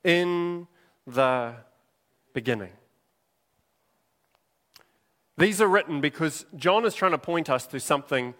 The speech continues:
that the readers of the Gospel originally would, would already know, would already have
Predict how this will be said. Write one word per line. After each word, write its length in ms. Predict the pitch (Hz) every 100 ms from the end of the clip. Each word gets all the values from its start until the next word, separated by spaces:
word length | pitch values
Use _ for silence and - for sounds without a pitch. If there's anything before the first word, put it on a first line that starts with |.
| _ _ _ _ _
that 120 | 135
the 80 | 139
readers 520 | 131 160 180 170 - - _ _ _ _
of 140 | 151 135
the 100 | 139
Gospel 340 | 139 - 131
originally 380 | 127 131 127 123
would, 240 | 117 123
would 120 | 127 135
already 360 | 147 143 131
know, 240 | 120 107 104
would 160 | 113
already 380 | 131 135 151 139
have 340 | 123 123 110